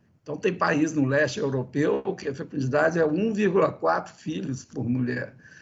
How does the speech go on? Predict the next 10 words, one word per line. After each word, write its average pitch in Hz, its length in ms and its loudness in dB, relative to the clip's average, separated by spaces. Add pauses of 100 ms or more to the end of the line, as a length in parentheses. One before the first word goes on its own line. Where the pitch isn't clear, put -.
(220)
Então, 196 400 4
passou 220 500 0
a - 40 0
ter 240 140 -6
um 226 120 -6
crescimento 180 520 -2
demográfico 160 840 0
negativo 175 760 -4
muito 170 280 -8
grande. 147 480 -2